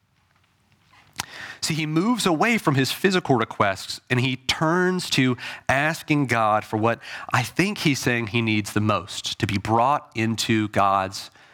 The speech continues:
presence. Now, if you were here last Sunday, you know that as we're walking through the Psalms of the sons of Korah from chapters forty-two to forty-nine of Psalms,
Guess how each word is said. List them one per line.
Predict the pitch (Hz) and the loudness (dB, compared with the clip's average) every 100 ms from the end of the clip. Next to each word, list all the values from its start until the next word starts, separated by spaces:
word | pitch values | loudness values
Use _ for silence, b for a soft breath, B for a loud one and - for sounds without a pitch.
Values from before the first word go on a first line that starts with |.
| b b | b b
presence. | - 110 92 - - - - _ _ _ _ _ _ _ _ _ _ _ _ _ - 131 | -2 -2 -2 -8 -14 -14 -14 _ _ _ _ _ _ _ _ _ _ _ _ _ -8 -6
Now, | 123 | -6
if | - | -4
you | 131 | -4
were | |
here | 104 147 151 139 | 0 0 0 2
last | 123 127 - | 2 2 -2
Sunday, | 120 107 104 | -4 0 0
you | 104 | 0
know | 107 | 0
that | 117 | 0
as | 117 | -2
we're | 117 | -2
walking | 107 107 131 135 131 | 0 2 0 0 -4
through | 117 123 120 117 113 B B - | 0 2 2 0 -2 B B -8
the | 101 | -2
Psalms | 110 - 120 120 117 | -2 2 2 2 0
of | 113 | -2
the | 104 | 0
sons | 120 117 | -2 -2
of | 104 - | -4 -4
Korah | 117 110 107 | 0 2 0
from | - 95 | -2 -2
chapters | 113 113 131 | -2 -2 -4
forty-two | - 120 120 - 123 117 | 0 0 0 2 2 2
to | |
forty-nine | 104 117 120 117 113 | 2 0 2 0 -2
of | 104 | -2
Psalms, | 113 107 101 101 | 0 2 0 -4